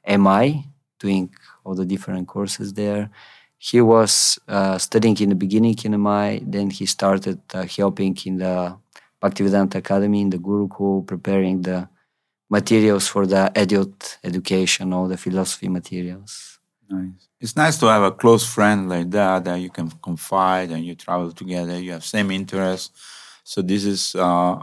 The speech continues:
Speaker 2: I kinda think it's a safe situation for the traveling monks. Traveling around the world is nice to be, not to be alone, you know, and, but somebody's with you always,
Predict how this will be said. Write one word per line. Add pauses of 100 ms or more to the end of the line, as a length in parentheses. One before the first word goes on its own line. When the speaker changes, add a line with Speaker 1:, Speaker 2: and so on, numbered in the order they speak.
(160)
Speaker 2:
I
kinda
think
it's (120)
a
safe (100)
situation (480)
for
the
traveling
monks. (500)
Traveling
around
the
world
is
nice
to
be, (160)
not
to
be
alone,
you
know,
and,
but (500)
somebody's
with
you
always,